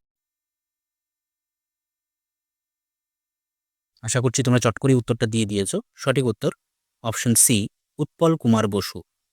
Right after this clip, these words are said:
ছাব্বিশ নম্বর প্রশ্ন, কোন সালে আইয়াপ্পা পানিকর পদ্মশ্রী পুরস্কার পান? সঠিক উত্তর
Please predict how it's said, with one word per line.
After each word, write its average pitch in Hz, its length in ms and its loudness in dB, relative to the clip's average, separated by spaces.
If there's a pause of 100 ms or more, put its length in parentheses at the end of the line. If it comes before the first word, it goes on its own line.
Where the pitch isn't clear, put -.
(760)
ছাব্বিশ 147 360 0
নম্বর 107 200 4
প্রশ্ন, 101 260 -6 (540)
কোন 190 200 8
সালে 95 340 0 (340)
আইয়াপ্পা 151 400 2
পানিকর 113 460 0 (140)
পদ্মশ্রী 135 560 0
পুরস্কার 139 520 -2
পান? 85 160 -4 (4000)
সঠিক 127 320 0
উত্তর 131 260 -2